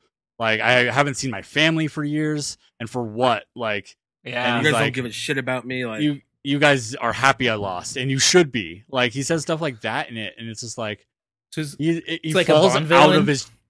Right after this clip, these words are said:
Speaker 1: yeah, he falls out of his chair at the end of it.
Speaker 4: <laughs>
Speaker 1: He is, like, a broken man.
Speaker 4: Wow.
Speaker 1: And
Speaker 2: That's
Speaker 1: he,
Speaker 2: awesome.
Speaker 3: Everyone
Speaker 1: and
Speaker 3: said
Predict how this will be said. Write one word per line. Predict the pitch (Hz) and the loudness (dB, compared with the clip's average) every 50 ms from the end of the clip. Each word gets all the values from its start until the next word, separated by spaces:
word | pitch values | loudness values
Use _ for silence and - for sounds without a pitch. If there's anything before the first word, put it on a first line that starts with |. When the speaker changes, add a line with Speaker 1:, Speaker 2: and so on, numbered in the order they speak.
| _ _ _ _ - | _ _ _ _ -4
Speaker 1:
yeah, | 143 127 101 - _ | -4 -4 -4 -6 _
he | _ - 170 | _ -8 -4
falls | 151 - 175 180 202 185 | 0 4 4 4 6 6
out | 196 185 165 | 4 2 2
of | 147 | 2
his | 139 - | -2 -2
chair | - - - 131 139 147 117 82 71 71 - - | -4 -2 0 0 2 2 0 -2 -6 -12 -8 -6
at | 120 113 110 | -6 -6 -4
the | - 110 | -4 -4
end | 104 98 95 | -4 -4 -6
of | 92 90 | -8 -10
it. | 80 76 - - | -12 -12 -14 -18
Speaker 4:
<laughs> | - - - - | -20 -18 -10 -4
Speaker 1:
He | 143 160 170 | 0 2 2
is, | 165 151 139 | 2 4 4
like, | 147 139 131 - - | 2 2 0 0 -6
a | 123 | -10
broken | 110 - 117 110 117 120 120 120 - 117 110 104 | -8 -8 -4 -2 0 0 0 0 -2 -4 -4 -4
man. | 110 117 110 87 71 71 - _ | -6 -6 -8 -8 -12 -16 -20 _
Speaker 4:
Wow. | 143 120 98 110 160 113 120 - - 233 262 - - - _ _ _ | -18 -10 -6 -2 0 0 2 2 4 4 4 2 2 -4 _ _ _
Speaker 1:
And | - 131 123 120 160 | -4 -2 0 4 4
Speaker 2:
That's | 165 - | 4 4
Speaker 1:
he, | 160 | 4
Speaker 2:
awesome. | 135 147 156 175 - - - - _ _ _ _ _ _ _ _ _ _ _ _ _ _ - | 4 4 4 2 0 -4 -6 -10 _ _ _ _ _ _ _ _ _ _ _ _ _ _ 2
Speaker 3:
Everyone | 147 139 139 | 4 4 4
Speaker 1:
and | 131 | 4
Speaker 3:
said | 123 135 | 4 4